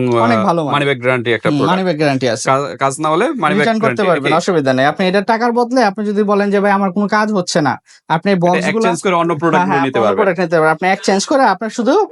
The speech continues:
Speaker 2: প্রোডাক্ট গুলো, মানে,
Speaker 1: কিন্তু
Speaker 2: ইয়াগুলো
Speaker 1: সত্য
Speaker 2: ভালো
Speaker 1: কথা
Speaker 2: রাখেন।
Speaker 1: বলতে হবে যে আপনার কাজ হচ্ছে না বা কাজ হয় নাই, এগুলো কিন্তু
Speaker 2: ওনা-,
Speaker 1: অনেকে
Speaker 2: ওনার, ওনার, এটা ইমানের বিষয়। এটা ভাই আমাদের কিছু
Speaker 1: হ্যাঁ,
Speaker 2: করার,
Speaker 1: হ্যাঁ।
Speaker 2: আমি তো ওনার চেহারা দেখে দিতেছি না। উনি
Speaker 1: সেটাই।
Speaker 2: নিতেছে, ব্যবহার করতেছে, ভালো হলে বলবে,
Speaker 1: হুম।
Speaker 2: খারাপ হলেও বলবে।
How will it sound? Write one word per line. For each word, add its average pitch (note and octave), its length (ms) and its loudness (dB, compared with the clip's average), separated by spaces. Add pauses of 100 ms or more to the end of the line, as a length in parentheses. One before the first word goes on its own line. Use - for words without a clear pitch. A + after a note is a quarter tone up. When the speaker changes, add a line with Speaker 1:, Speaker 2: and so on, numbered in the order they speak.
(140)
Speaker 2:
প্রোডাক্ট B3+ 320 0
গুলো, A#3 160 0 (100)
মানে, G3+ 180 -2
Speaker 1:
কিন্তু A3 120 0
Speaker 2:
ইয়াগুলো A3+ 260 2
Speaker 1:
সত্য G3+ 100 2
Speaker 2:
ভালো F3 120 0
Speaker 1:
কথা G3+ 120 2
Speaker 2:
রাখেন। F3+ 200 -2
Speaker 1:
বলতে D#3+ 160 -2
হবে C3+ 180 0
যে C3 80 0
আপনার C3+ 220 -2
কাজ C3+ 260 0
হচ্ছে C3 220 -2
না C3 80 2
বা A#2+ 120 0
কাজ B2 220 -2
হয় A#2 160 0
নাই, G#2 160 0
এগুলো B2 340 0
কিন্তু E3+ 280 0
Speaker 2:
ওনা-, D#3+ 100 4
Speaker 1:
অনেকে D3+ 280 0 (120)
Speaker 2:
ওনার, D4+ 320 0 (160)
ওনার, A#3 580 0
এটা G#3 200 0
ইমানের C4+ 360 2
বিষয়। F#3 320 0 (120)
এটা D#3+ 180 -2
ভাই F#3 120 2
আমাদের F3 300 0
কিছু - 100 -2
Speaker 1:
হ্যাঁ, A3 120 2
Speaker 2:
করার, F3 120 2
Speaker 1:
হ্যাঁ। F#3 120 0
Speaker 2:
আমি G3 80 -2
তো G3+ 160 0
ওনার G3 240 0
চেহারা G#3+ 300 2
দেখে F#3 180 0
দিতেছি E3+ 360 -2
না। D#3 80 2
উনি F3 140 0
Speaker 1:
সেটাই। G#3 140 2
Speaker 2:
নিতেছে, A#3 320 0
ব্যবহার A3 360 0
করতেছে, A3+ 520 -2
ভালো G3+ 300 0
হলে G#3 200 2
বলবে, G#3 340 2
Speaker 1:
হুম। A#3+ 160 0
Speaker 2:
খারাপ F#3+ 200 0
হলেও F3+ 240 0
বলবে। D3+ 300 -2